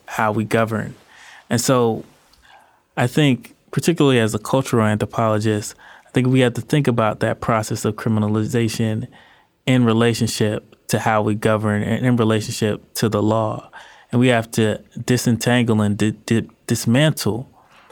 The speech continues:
um, the process by which we make certain groups criminal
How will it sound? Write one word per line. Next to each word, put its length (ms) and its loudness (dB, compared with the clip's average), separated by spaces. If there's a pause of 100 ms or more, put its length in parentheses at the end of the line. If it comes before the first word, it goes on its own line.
(160)
um, 320 0
the 100 -4
process 540 0
by 160 0
which 240 0
we 440 2 (680)
make 420 2
certain 380 -2
groups 340 -6
criminal 640 -4